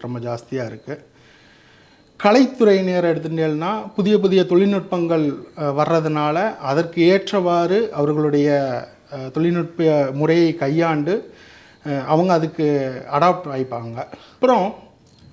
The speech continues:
இராணுவம் மற்றும் போலீஸ் துறை அவங்களுக்கும் இந்த ஆண்டு நல்ல பொற்காலமான ஆண்டா இருக்கும். இராணுவத்தை பொறுத்த மட்டில், அஹ், உலக எங்கிலும் இருக்கும்,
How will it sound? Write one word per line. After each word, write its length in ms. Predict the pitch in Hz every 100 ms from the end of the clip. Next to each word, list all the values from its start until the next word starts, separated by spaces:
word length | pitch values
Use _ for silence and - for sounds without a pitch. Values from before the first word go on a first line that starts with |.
| _
இராணுவம் 800 | - 165 190 220 262 247 262 277 277
மற்றும் 420 | 175 165 233 233 -
போலீஸ் 380 | 180 175 165 -
துறை 240 | 139 123 - - -
அவங்களுக்கும் 800 | 160 185 220 214 185 - 262 254
இந்த 160 | 160 156
ஆண்டு 300 | 151 156 175
நல்ல 200 | 156 147
பொற்காலமான 720 | 143 143 - 170 175 170 170
ஆண்டா 340 | 165 139 143
இருக்கும். 360 | 139 123 - 170 - - -
இராணுவத்தை 720 | - 156 202 262 262 262 254
பொறுத்த 320 | 202 220 202
மட்டில், 580 | 214 202 190 226 254 262 - - - - -
அஹ், 240 | 147 135
உலக 680 | 143 160 226 226 233 226 214
எங்கிலும் 420 | 185 202 226 247 226
இருக்கும், 720 | 196 196 202 196 175 160